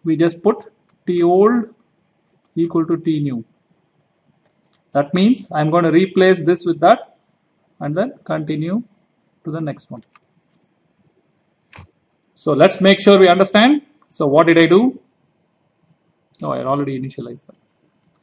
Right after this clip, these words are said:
So I don't need this. So let us, let's g-, make through. I start out, I set out the two arrays, T old and T new.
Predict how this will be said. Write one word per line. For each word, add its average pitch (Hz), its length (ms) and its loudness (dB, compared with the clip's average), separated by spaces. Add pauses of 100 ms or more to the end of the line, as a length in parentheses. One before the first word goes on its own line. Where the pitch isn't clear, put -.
(280)
So 143 80 -12
I - 20 -10
don't 117 340 -12
need 120 240 -16
this. - 280 -20
So 131 160 -10
let 135 180 -6
us, 147 260 -10
let's 151 280 -6
g-, 151 240 -2
make 165 280 -6
through. 240 280 0
I 143 100 -2
start 175 320 4
out, 262 380 2 (340)
I 151 80 -4
set 175 240 0
out 208 180 6
the 190 100 0
two 202 260 4
arrays, 196 400 4 (100)
T 190 120 4
old 196 240 10
and 165 140 -2
T 180 120 -2
new. 214 340 -2